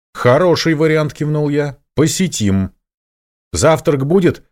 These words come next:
осведомилась вернувшаяся со двора, где занималась утренней разминкой, Рони,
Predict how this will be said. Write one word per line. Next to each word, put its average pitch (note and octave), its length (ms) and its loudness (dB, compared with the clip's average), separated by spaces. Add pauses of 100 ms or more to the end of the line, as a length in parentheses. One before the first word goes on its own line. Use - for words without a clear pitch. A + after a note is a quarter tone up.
(160)
осведомилась G2+ 680 -2
вернувшаяся G2 640 -4
со G2 140 -6
двора, G#2 400 0 (120)
где F#2 200 -4
занималась F2+ 520 -2
утренней F#2 500 -2
разминкой, A2 560 0
Рони, G2 420 0